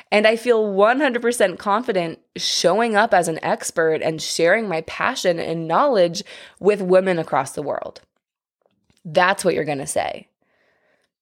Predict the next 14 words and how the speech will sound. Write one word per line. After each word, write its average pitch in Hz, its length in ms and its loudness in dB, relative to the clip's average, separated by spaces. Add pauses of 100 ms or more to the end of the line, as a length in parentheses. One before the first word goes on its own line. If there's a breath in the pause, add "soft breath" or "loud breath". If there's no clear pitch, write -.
(520)
Before 202 560 4
Birth 190 260 2
Worker 185 240 4
Academy, 160 720 0
new 170 300 -2
doulas 175 580 0
would 156 400 -4
finish 180 500 -2
their 202 180 2
training 165 580 -4
and 160 340 -4
burn 180 340 2
out 165 340 -2
fast. - 880 -4